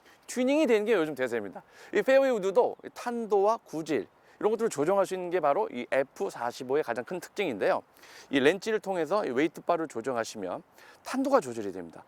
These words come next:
사실 그 뭐 이 페어웨이에서 파 파이브인데서 이 페어웨이 우드 쓰실 때 좀 투혼 욕심도 좀 나고 이럴 때 말이죠. 뒷바람이 분다든지 앞바람이 불 때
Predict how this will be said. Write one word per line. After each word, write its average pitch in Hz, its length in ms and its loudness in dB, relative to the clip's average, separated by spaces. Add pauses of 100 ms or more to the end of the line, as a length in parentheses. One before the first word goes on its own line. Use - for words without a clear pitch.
(140)
사실 240 300 2
그 226 280 2
뭐 180 360 6
이 165 140 -4
페어웨이에서 202 800 4
파 226 120 2
파이브인데서 190 520 0
이 170 60 -2
페어웨이 214 260 2
우드 165 160 -4
쓰실 147 220 -4
때 185 220 0 (240)
좀 208 120 2
투혼 277 300 0
욕심도 208 340 0
좀 208 120 -4
나고 143 220 4
이럴 139 160 -2
때 147 120 -2
말이죠. 90 420 -4
뒷바람이 151 440 2
분다든지 123 460 -4
앞바람이 147 460 2
불 104 120 -14
때 147 200 -6